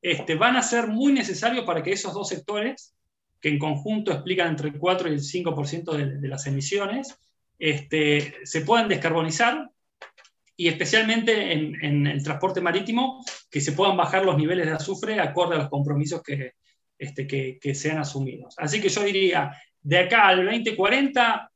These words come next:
bioetanol y biodiesel van a entrar en su apogeo. De ahí en adelante, probablemente los biocombust-, la, el consumo de biocombustibles crezca un poco menos y haya un redireccionamiento hacia estos nuevos mercados,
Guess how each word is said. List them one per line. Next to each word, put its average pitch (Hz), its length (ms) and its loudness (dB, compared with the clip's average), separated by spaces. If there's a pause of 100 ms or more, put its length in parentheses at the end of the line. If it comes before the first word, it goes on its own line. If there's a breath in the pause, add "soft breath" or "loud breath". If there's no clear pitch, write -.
(120)
bioetanol 170 680 -2
y 180 60 0
biodiesel 175 400 0
van 170 160 0
a - 20 0
entrar 180 300 0
en 156 120 -4
su 147 140 -4
apogeo. 262 640 0 (340 soft breath)
De 147 220 -2
ahí 240 160 4
en 262 80 4
adelante, 247 560 4
probablemente 214 880 0
los 156 180 0
biocombust-, 165 460 -6 (100)
la, 156 280 4
el 147 80 -4
consumo 190 380 0
de 196 80 4
biocombustibles 175 600 -4
crezca 233 280 0
un 208 120 -4
poco 220 220 -4
menos 226 320 0
y 208 60 2
haya 214 320 0 (400)
un 202 180 -2
redireccionamiento 180 1300 0 (200)
hacia 165 300 0
estos 190 200 0
nuevos 190 240 2
mercados, 143 720 -4